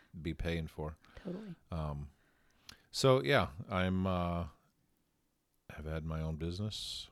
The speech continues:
Speaker 1: for twenty-nine years, and, um, and that was a,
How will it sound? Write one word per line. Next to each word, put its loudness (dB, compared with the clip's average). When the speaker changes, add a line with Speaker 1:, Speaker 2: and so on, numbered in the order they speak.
Speaker 1:
for -2
twenty-nine -2
years, -4
and, -4
um, -4
and -2
that 0
was -2
a, -2